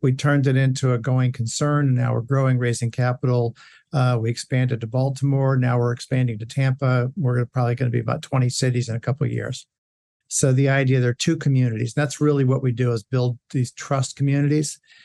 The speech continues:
because the ability to get a job done means, who do I reach out to? Can I trust them? Can, can they connect me to other people? So it's a community of elite business advisors in complementary disciplines. We have about eighty different disciplines,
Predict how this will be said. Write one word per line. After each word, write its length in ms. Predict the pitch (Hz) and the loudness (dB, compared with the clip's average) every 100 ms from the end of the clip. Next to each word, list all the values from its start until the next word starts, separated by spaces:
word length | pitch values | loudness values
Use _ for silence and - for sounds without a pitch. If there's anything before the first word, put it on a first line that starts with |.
| _ - | _ -6
because 260 | 131 131 | 0 0
the 120 | 131 | 2
ability 640 | 131 120 139 147 147 143 143 - | 2 2 2 2 2 2 0 -2
to 380 | 135 131 123 123 - _ 135 | -2 0 0 -2 -10 _ -8
get 180 | 139 127 | -2 -2
a 60 | |
job 380 | 120 135 127 127 | -2 0 0 0
done 260 | 127 123 120 | 0 0 0
means, 420 | 123 120 120 - - | 0 -2 -4 -8 -4
who 100 | 156 | 0
do 100 | 147 | 2
I 60 | |
reach 320 | 135 127 127 127 | 2 2 0 -2
out 220 | 127 131 | -2 -2
to? 220 | - 127 - | -6 -8 -4
Can 120 | 131 | 0
I 100 | 123 | 0
trust 360 | 127 - 139 - | 0 0 -2 0
them? 280 | 139 135 131 - - _ - | 0 2 0 -6 -20 _ -4
Can, 240 | 135 135 | 0 0
can 180 | 135 131 | 2 2
they 140 | 131 135 | 2 0
connect 400 | 131 131 131 - | 0 0 0 0
me 60 | |
to 100 | 123 | -2
other 200 | 131 123 | -2 -4
people? 420 | 113 127 123 131 127 | -2 -2 -2 -2 -4
So 440 | - 135 123 120 - - - - | 0 2 2 -2 -6 -20 -14 -2
it's 240 | 127 123 | -2 0
a 80 | 127 | -2
community 440 | - 131 139 143 | 2 2 4 2
of 100 | 127 | 2
elite 360 | 117 110 127 170 - | 0 0 0 0 -2
business 320 | 135 131 131 | 0 0 0
advisors 760 | 123 127 127 131 131 131 131 | 0 0 0 0 0 0 -2
in 140 | 165 127 | -2 -2
complementary 580 | 123 123 127 123 123 | -2 -2 0 0 0
disciplines. 640 | 117 120 - 131 123 120 - | 0 -2 -4 -2 -2 -2 0
We 60 | |
have 100 | 120 | 0
about 220 | 110 117 | 0 -2
eighty 240 | 156 135 135 | 0 2 2
different 260 | 127 135 | 2 0
disciplines, 640 | 127 120 135 135 135 131 | 0 0 0 0 2 0